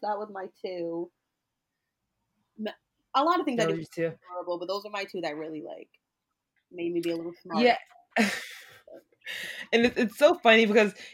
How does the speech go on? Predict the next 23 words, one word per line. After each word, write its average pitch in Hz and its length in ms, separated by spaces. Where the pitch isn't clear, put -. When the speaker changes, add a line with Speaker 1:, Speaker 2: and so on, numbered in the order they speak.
Speaker 2:
even 415 320
as 269 140
much 247 260
as 190 180
you, 208 360
I 247 160
like 320 280
that 165 140
Jo-, 180 100
one 196 200
of 202 80
Joanne's 196 420
tips - 380
were 180 160
to 170 300
plan, 175 480
but 160 100
not 160 200
to 170 80
plan 175 340
too 190 160
much, 165 380
because 185 320